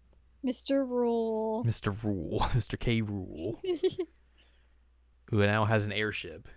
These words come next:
Speaker 2: and shoots a giant musket at you. <laughs> Uh, I remember this fight just being incredibly difficult when I was a kid.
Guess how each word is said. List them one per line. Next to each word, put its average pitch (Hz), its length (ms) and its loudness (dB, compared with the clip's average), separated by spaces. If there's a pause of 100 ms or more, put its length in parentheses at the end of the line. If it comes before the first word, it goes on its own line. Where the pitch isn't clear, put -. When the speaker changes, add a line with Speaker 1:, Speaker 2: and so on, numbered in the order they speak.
(120)
Speaker 2:
and 104 160 -12
shoots 113 300 -8
a 107 60 -6
giant 107 360 0
musket 98 360 -2
at 80 160 -2
you. 95 180 4
<laughs> 90 40 2 (1700)
Uh, 104 260 2
I 135 120 8
remember 175 340 10
this 151 180 6
fight 131 300 8
just 113 200 0
being 104 440 6
incredibly 107 960 4
difficult 101 440 2
when 95 120 0
I 95 40 0
was 95 120 0
a 98 60 -2
kid. 110 440 0